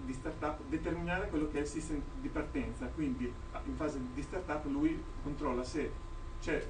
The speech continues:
uno snapshot su file system, e in quel caso lo carica, o, eh,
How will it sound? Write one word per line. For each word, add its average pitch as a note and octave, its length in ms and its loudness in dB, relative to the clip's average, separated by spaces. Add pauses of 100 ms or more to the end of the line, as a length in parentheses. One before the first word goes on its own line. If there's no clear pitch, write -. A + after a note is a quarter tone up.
uno C3+ 240 2
snapshot C3+ 460 0
su - 160 -6
file D3 160 0
system, D3 460 0 (180)
e B2+ 60 0
in B2 100 -2
quel B2+ 120 -4
caso B2+ 280 0
lo B2+ 160 -2
carica, B2+ 420 0 (480)
o, F3+ 300 6 (240)
eh, B2+ 400 4